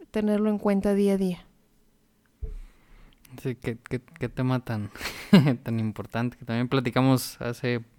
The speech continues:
Speaker 2: hace poco. Este, como, como bien dice ahí, no con que me digas, "Señor, Señor", ya la hiciste, no con que me digas, "Sí, creo en ti", ya la hi-, ya, ya estás salvado,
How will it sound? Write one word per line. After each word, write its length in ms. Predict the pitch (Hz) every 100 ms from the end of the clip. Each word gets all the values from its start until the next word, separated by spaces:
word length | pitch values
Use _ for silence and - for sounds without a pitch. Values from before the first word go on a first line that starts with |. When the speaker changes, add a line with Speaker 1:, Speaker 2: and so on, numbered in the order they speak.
| 131 123
Speaker 2:
hace 240 | 113 131
poco. 460 | - 113 113 123 - _ _ _ _ _ -
Este, 400 | 104 - - 110 - _ _ _
como, 460 | - 107 104 104 107
como 260 | 120 117
bien 200 | 120 131 131
dice 280 | 131 127
ahí, 300 | 120 127 151 - _ - - _
no 440 | - 104 113 123 123
con 200 | 143 127
que 140 | 127
me 140 | 110 110
digas, 300 | 123 131 117
"Señor, 340 | 110 113 117
Señor", 420 | 117 117 113 117 - _ _ _ _ _ _ _ -
ya 140 | 113
la 120 | 127
hiciste, 460 | 127 120 117 - 120
no 180 | 120 117
con 180 | 120 113
que 100 | 107
me 140 | 104
digas, 440 | 104 110 113 110
"Sí, 260 | - 117 117
creo 260 | 120 117 117
en 120 | 113
ti", 300 | 120 123 120
ya 200 | 117 113
la 200 | 117 117
hi-, 220 | 110 104 -
ya, 400 | 113 110 117 110
ya 360 | 107 110 113 113
estás 520 | 107 - _ 107 107
salvado, 920 | - - - 113 107 101 101 110 127